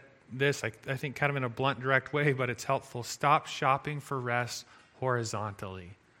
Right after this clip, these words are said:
We want to shop for rest this way and that way, and we want that trip to the Bahamas. We want all the self-care. We want all that. And sure, ma-, like, that has its place.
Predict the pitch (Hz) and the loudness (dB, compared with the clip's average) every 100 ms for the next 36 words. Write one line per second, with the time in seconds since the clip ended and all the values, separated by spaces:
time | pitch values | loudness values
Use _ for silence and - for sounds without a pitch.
0 | _ - 165 208 185 190 165 - 170 165 | _ -8 -4 -2 2 2 2 0 2 2
1 | 156 175 175 - 156 139 131 143 - 143 | 2 -4 -4 -2 0 0 2 2 2 0
2 | 139 123 123 - - 175 226 220 175 - | 0 -2 -6 -12 -4 0 4 4 4 2
3 | 175 170 151 151 151 151 147 147 160 220 | 0 -2 0 2 4 2 2 -2 0 0
4 | 226 202 - 175 165 - 170 151 151 196 | 0 -2 0 0 0 0 2 4 2 2
5 | 247 220 165 151 180 - 294 208 220 202 | 2 2 4 2 2 -4 -2 -2 0 2
6 | 214 254 240 254 240 220 - 269 208 - | 4 6 8 6 4 -6 0 0 0 -4
7 | - | -8